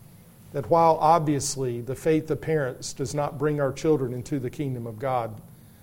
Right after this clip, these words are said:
the choices of parents, the examples of parents, the instruction of parents can, by the grace and mercy of God and in the providence of God, be of great benefit to the souls of our children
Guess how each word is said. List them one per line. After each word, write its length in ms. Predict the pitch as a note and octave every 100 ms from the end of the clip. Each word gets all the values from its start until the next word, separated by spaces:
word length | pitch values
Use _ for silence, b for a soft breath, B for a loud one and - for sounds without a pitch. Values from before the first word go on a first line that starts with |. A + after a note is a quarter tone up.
| b b
the 100 | D3
choices 560 | - F#3 F#3 F3+ C#3+
of 140 | B2 A2+
parents, 500 | C#3 A#2 A2+ - -
the 140 | D3+
examples 580 | C#3+ B2+ D3 D#3 D#3 A#2
of 100 | A#2
parents, 520 | B2 A2+ A2 - - -
the 100 | F#3
instruction 600 | D3 - F3+ F3+ F3+ C#3+
of 100 | A#2+
parents 600 | - A2 G#2 - - - - - - - - - - - - - - -
can, 380 | - G3 G3 F#3+
by 180 | E3+ E3+
the 220 | D#3+ D3 -
grace 400 | C3+ D#3+ F#3 F#3
and 100 | E3+
mercy 380 | D#3 E3 D#3+ F3
of 100 | D#3
God 300 | C3 D3 D#3
and 100 | D3
in 80 | D3
the 80 | D3
providence 580 | - D#3+ D#3+ D3 - -
of 120 | A#2
God, 360 | C#3 B2+ B2 A2 b b b b b b b
be 180 | B2+ E3+
of 120 | D#3
great 400 | A2 D3 F#3 G3
benefit 640 | D#3+ F3 D3+ C3+ A2 - - - - - -
to 120 | F3
the 100 | C#3+
souls 460 | C#3+ - D#3 D#3 D3+
of 100 | C3
our 140 | B2+
children 520 | - - D3+ A#2+ A2